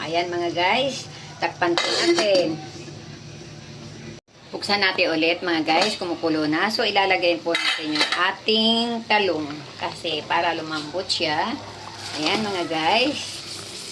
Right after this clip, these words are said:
Yan, ito po ang hapunan namin ngayon. So, mamaya ko ilalagay yung patula at saka alugbati pagluto na lahat, mga yan. So, mga guys,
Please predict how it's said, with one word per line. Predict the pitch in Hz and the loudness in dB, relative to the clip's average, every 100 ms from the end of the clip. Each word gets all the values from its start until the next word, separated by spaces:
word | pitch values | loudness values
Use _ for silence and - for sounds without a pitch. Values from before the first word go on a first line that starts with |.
| - | -6
Yan, | 165 160 | -2 -2
ito | 151 175 | -2 -2
po | 208 208 | 0 2
ang | 185 180 | 2 0
hapunan | 180 202 202 202 | -4 -2 0 0
namin | 190 185 202 196 | -2 -2 -2 -2
ngayon. | 185 175 196 190 - 311 - - - - - | -2 2 4 4 2 -2 -6 -12 -14 -16 -6
So, | 208 | -2
mamaya | 208 208 226 214 | 2 4 4 2
ko | - | 0
ilalagay | 208 202 196 190 185 190 190 | 2 4 4 4 4 6 6
yung | 190 196 202 196 - - - - - - - - - - - 185 | 4 2 -2 -6 -10 -16 -18 -16 -16 -16 -18 -18 -16 -16 -6 -4
patula | 180 196 190 175 | 2 4 6 4
at | 170 | 2
saka | 175 170 165 | 0 0 2
alugbati | 170 160 180 175 175 165 | 0 2 2 2 -2 -2
pagluto | 170 165 170 175 170 | -2 -2 -4 -2 -2
na | 170 | -2
lahat, | 170 160 165 160 | -2 -2 -4 -6
mga | 151 160 160 | -6 -6 -4
yan. | 160 196 254 294 - - - - - - - - | -2 0 -2 -4 -8 -12 -14 -16 -18 -16 -16 -12
So, | 165 | -10
mga | 160 160 160 | -10 -10 -4
guys, | 208 180 175 | 0 0 -2